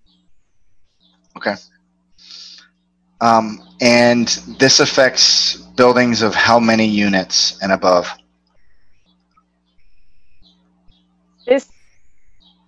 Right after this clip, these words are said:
Speaker 2: effe-, essentially affects four units or above. Um, one, two, and three units are different lines in our building use of code,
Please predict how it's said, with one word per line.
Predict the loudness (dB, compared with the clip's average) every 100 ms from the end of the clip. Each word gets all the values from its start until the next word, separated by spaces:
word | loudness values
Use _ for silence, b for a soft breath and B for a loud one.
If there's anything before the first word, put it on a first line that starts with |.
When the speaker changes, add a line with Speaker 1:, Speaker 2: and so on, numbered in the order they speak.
| -8
Speaker 2:
effe-, | -8 0 0 0
essentially | -10 -12 -6 -2 -2 0 2 2
affects | -4 -6 -6 -6 -12 -12
four | -4 -4
units | -4 -6 -8 -10 -16 -10
or | -4 -2
above. | -2 2 2 0 -4 _ _ _ _ _
Um, | -2 -2 -2 -8 -16
one, | -2 0 0 -2
two, | -4 -6
and | -6 -8 -10
three | -10 -8
units | -8 -6 -6 -6 -6
are | -6
different | -4 -8 -10 -12 -6
lines | -2 0 0 -2 -4 -6 -8
in | -6
our | -4 -4 -6 _
building | 0 0 -2 -6
use | -8 -12
of | -18 -14
code, | -8 -4 -4 -4